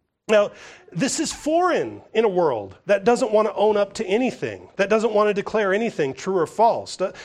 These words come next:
a world that doesn't want to engage in absolutes,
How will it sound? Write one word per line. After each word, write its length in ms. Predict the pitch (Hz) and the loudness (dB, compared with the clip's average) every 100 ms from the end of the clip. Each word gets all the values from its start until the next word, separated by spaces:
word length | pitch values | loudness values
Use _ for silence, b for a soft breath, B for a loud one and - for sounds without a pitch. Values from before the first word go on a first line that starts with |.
| B | B
a 60 | 208 | -4
world 360 | 202 233 220 | 2 2 2
that 140 | 185 185 | 0 -2
doesn't 280 | 214 208 180 | -2 -2 -2
want 200 | 208 - | -4 -2
to 120 | 208 | -2
engage 760 | 196 151 202 208 165 127 107 - B B | 0 0 0 0 -2 -4 -10 -16 B B
in 160 | 196 | -2
absolutes, 1120 | 196 185 185 - 185 160 175 135 - - - | 2 2 2 -2 -4 -2 -2 -2 -10 -12 -14